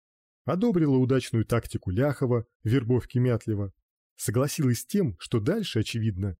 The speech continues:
особых проблем с выяснением окончательных позиций президентского окружения не будет. Подчеркнула, что ей удалось успокоить императора и привести несколько весьма заинтересовавших Олега доводов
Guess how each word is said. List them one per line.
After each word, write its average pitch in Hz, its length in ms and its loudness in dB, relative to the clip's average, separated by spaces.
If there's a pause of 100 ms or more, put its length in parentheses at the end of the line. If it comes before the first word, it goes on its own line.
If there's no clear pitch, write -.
(280)
особых 185 420 -2
проблем 151 380 2
с - 100 -8
выяснением 123 560 2
окончательных 113 640 0
позиций 113 480 -2
президентского 107 640 -2
окружения 117 500 0
не 151 120 2
будет. 98 380 -6 (640)
Подчеркнула, 139 800 -2 (220)
что - 220 -2
ей 165 260 2
удалось 143 440 2
успокоить 202 580 0
императора 117 640 0 (220)
и 131 100 0
привести 143 480 2
несколько 180 440 0
весьма 196 320 0
заинтересовавших 156 840 0
Олега 139 320 2
доводов 107 520 0